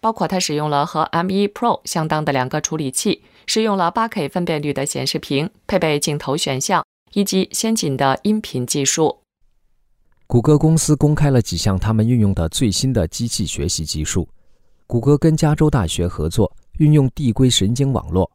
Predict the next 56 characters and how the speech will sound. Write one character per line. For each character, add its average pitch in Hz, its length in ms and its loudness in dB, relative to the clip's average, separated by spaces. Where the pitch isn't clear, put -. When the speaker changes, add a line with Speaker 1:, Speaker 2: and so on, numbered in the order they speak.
Speaker 2:
开 - 180 2
发 135 180 0
出 143 200 0
一 110 100 4
种 73 160 -4
称 107 240 0
为 87 180 0
Pepper 139 280 6
Margin 127 520 2
Deep - 280 -2
Variant 120 440 2
的 82 180 -6
方 90 220 -2
法， - 260 -8
可 - 160 2
以 143 100 4
快 135 240 2
速 110 160 0
分 113 180 0
析 110 160 -2
定 113 220 0
序 90 180 -6
仪 71 160 -8
资 90 220 -4
料， 92 180 0
成 139 200 0
为 151 120 4
目 151 160 2
前 101 200 0
最 113 220 0
快 90 180 0
的 73 140 -6
商 101 240 0
业 98 140 0
定 85 200 -2
序 78 160 -8
技 73 200 -8
术。 - 260 -4
这 165 120 2
项 151 180 4
技 143 160 2
术 110 160 2
已 87 80 0
经 104 220 0
被 113 100 2
用 117 180 2
在 87 200 -2
重 127 200 0
症 92 200 -2
新 120 240 -2
生 120 200 0
儿 78 140 -4
的 82 100 -4
医 82 180 -4
疗 73 200 -6
上， - 260 -4